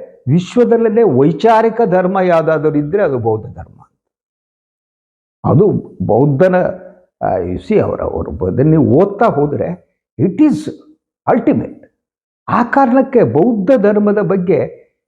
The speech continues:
ಈ ಸನಾತನವಾದಿಗಳಿಗೆ ಭಯ ಇದೆ. ಎಲ್ಲರೂ ಬೌದ್ಧ ಧರ್ಮವನ್ನ, ಬೌದ್ಧ ಧರ್ಮದ ಬೋಧನೆಗಳನ್ನ ಅರ್ಥ ಮಾಡ್ತಾ ಹೋಗ್ಬಿಟ್ರೆ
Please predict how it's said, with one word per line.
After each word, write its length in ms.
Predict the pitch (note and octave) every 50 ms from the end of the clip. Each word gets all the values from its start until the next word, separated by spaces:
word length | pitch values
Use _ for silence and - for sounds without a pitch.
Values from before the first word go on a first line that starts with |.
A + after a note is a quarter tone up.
| _ _ _ _ -
ಈ 160 | G#3 B3 C4+
ಸನಾತನವಾದಿಗಳಿಗೆ 1600 | A#3+ - E3+ D#3 F3+ G#3 A3+ A3+ A3+ A#3 A3 G#3+ G3 F#3 F#3 F3+ E3 E3 D3+ D#3 D3 C#3 C3 A#2+ G#2+ A2 - - - _ _ _ -
ಭಯ 100 | C#3 C3+
ಇದೆ. 680 | B2 - - G2+ - - - - - A#2 _ _ _ _ _ _ _ _ _ _ _ _ _ _ _
ಎಲ್ಲರೂ 440 | A#2 C#3 D#3+ G#3 B3 C4 C#4 D#4 D#4+
ಬೌದ್ಧ 440 | C4+ G#3 G#3 A#3 B3 G#3+ A#3+ A#3 A#3
ಧರ್ಮವನ್ನ, 500 | A#3 A#3 A3+ G#3 G#3+ G#3 G#3+ G#3+ G#3+ G#3 G3+ G3 F3 - - - _ _ _ _ _ _ _ _ _ _ _ A#2
ಬೌದ್ಧ 320 | B2+ E3 G3 F#3+ A3 G#3
ಧರ್ಮದ 320 | G#3 G3+ G3 F#3+ G3 F#3+ F#3
ಬೋಧನೆಗಳನ್ನ 720 | F#3 C#3+ C3+ E3 F#3+ F#3+ F#3+ F#3 F#3 F3 F3 E3+ D#3 D3
ಅರ್ಥ 280 | C3+ C3 C3 - - G#3
ಮಾಡ್ತಾ 300 | G3+ F#3 F3+ E3+ - -
ಹೋಗ್ಬಿಟ್ರೆ 840 | D3+ C3 C3+ C3+ C3+ C3 - A#2+ A#2+ - - - - - _ _ _